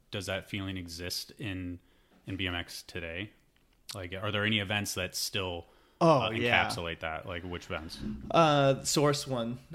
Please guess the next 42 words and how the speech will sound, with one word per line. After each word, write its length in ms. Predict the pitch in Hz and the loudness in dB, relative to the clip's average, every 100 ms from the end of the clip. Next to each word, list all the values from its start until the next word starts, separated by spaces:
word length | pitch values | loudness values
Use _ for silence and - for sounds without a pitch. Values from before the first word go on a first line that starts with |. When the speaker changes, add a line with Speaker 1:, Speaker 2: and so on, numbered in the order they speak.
| - | 0
Speaker 2:
Um, 400 | 143 127 123 127 | 0 2 0 0
that 140 | 127 | 0
Speaker 1:
Mm, 20 | |
Speaker 2:
one. 280 | 135 131 131 | 0 0 -2
Speaker 1:
Battle 200 | 123 85 | -2 -4
of 60 | 82 | -6
Hastings. 320 | 85 95 95 | -8 -10 -2
Speaker 2:
Battle 260 | 139 135 143 | 2 4 4
of 80 | 139 | 4
Hastings. 680 | 143 135 139 131 123 123 - | 2 0 -2 -4 -4 -10 -4
That, 400 | 139 131 131 131 - | 0 0 -2 -10 -10
that 380 | - 131 127 - | -2 -2 -2 -6
feels 340 | 143 131 120 127 | -2 0 -2 -6
like 180 | 120 127 | -6 -4
an 340 | 120 117 104 - - - | -4 -6 -8 -16 -20 -6
old 240 | 135 123 | -4 -4
timey. 260 | 131 117 117 | -4 -4 -2
Like, 340 | 131 127 - | -4 -4 -6
maybe 280 | 165 180 202 | 0 4 4
partly 460 | 151 - 160 151 160 | 2 -2 -2 0 0
just 280 | 147 139 - | 0 -4 -4
because 260 | 135 131 123 | -2 -2 -2
it's 100 | 120 | -4
in 100 | 120 | -4
England, 440 | 117 120 131 156 - _ - - | -4 -2 -2 -2 -8 _ -8 0
and, 260 | 139 131 | 2 2
like, 180 | 131 123 | -2 -4
you 60 | 143 | 0
go 120 | 156 | 2
all 300 | 139 135 127 | 4 4 2
the 60 | 131 | 0
way 120 | 127 | 0
out 140 | 120 135 | -2 2
there 320 | 135 131 127 | 2 4 2
Speaker 1:
Yeah. 60 | 123 | -2
Speaker 2:
and 280 | 120 123 135 - - - _ - | -6 -8 -12 -18 -20 -20 _ -10
kinda 220 | 131 123 | -6 -6
jet 260 | 120 120 131 | -4 -4 -2
lagged 320 | 123 120 123 | -2 -2 -4
and 80 | 127 | -8
everything, 640 | 123 123 123 123 123 127 123 | -8 -8 -8 -8 -8 -10 -6
but 380 | 127 117 - | -4 -2 -4